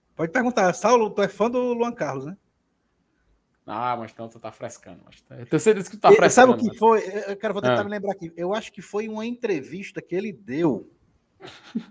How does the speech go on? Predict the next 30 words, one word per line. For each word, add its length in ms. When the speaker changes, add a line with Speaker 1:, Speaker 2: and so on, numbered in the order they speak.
Speaker 1:
ainda 320
como 220
treinador 720
do, 320
do 140
Atlético 420
Cearense, 760
Speaker 2:
Ah. 360
Speaker 1:
depois 500
de 60
uma 120
vitória 440
contra 240
o 40
Fortaleza. 680
Eu 80
acho 300
que 400
no 100
Campeonato 360
Cearense 800
de, 1160
de 80
dois 300
mil 120
e 40
dezenove. 520
Speaker 2:
E 120
foi, 400
macho? 420